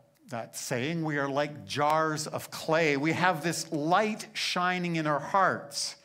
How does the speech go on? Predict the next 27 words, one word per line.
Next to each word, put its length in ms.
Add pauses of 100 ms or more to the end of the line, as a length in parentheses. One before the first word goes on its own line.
(420)
but 100
we 260
ourselves 640
are 80
like 260
fragile 760
clay 440
jars 640 (340)
containing 680
this 180
great 380
treasure. 440 (1120)
Does 140
anyone 300
else 280
feel 200
fragile? 640 (2000)
I 80
feel 180
fragile. 640
A 60
lot 240
of 60
times 360
I 80
feel 220
fragile. 520